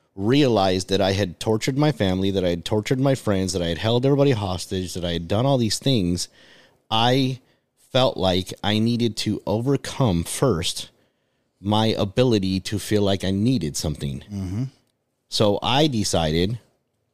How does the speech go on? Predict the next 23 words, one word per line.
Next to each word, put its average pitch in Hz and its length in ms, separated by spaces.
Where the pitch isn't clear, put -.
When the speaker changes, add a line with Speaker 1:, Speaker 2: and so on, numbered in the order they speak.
Speaker 1:
after 101 300
a 95 60
lot 87 240
of 135 140
research, 92 540
th-, 82 120
alcohol 147 460
is 131 80
a 113 40
little 104 180
bit 117 180
different 92 420
because 98 220
it 90 80
can 98 220
be 101 100
deadly 92 500
if - 140
you 92 80
don't 87 540
do 85 280
a 85 160
medical 78 720